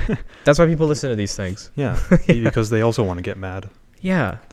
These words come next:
Speaker 1: They're
Speaker 2: And
Speaker 1: like,
Speaker 2: they like
Speaker 1: "Uh,"
Speaker 2: to take sides. So maybe w-, we can have polls or something that will tell us, like, Hey,
Speaker 1: Mm.
Speaker 2: George definitely won that argument, and Mason's just being a little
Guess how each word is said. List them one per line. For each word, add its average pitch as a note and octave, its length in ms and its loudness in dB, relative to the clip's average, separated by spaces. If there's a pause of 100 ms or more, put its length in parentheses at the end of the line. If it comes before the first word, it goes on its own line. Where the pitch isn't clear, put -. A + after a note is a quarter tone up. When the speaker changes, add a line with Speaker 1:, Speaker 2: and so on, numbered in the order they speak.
(400)
Speaker 1:
They're A2 120 -8
Speaker 2:
And C3 100 2
Speaker 1:
like, C#3 80 4
Speaker 2:
they C#3+ 40 4
like C#3 160 4
Speaker 1:
"Uh," - 40 -8
Speaker 2:
to D3+ 80 0
take B2 200 0
sides. G#2 400 -4
So B2 160 -2
maybe B2+ 560 -2 (240)
w-, A#2 320 -4
we A#2 180 0
can A2+ 160 -4
have G#2+ 300 -4
polls A2 340 4
or F2+ 80 -6
something F#2 420 -10
that F2 200 -12
will F#2+ 100 -6
tell F#2+ 220 -4
us, - 140 -8
like, G#2+ 160 -4
Hey, C#3+ 200 4
Speaker 1:
Mm. C#3+ 80 -2
Speaker 2:
George D#3 340 2
definitely C3 520 0
won B2 200 0
that A2+ 140 0
argument, G#2 480 -4 (540)
and A2+ 140 -6
Mason's B2 340 2
just A2+ 220 -2
being A2+ 240 0
a G#2 80 -2
little G#2+ 360 0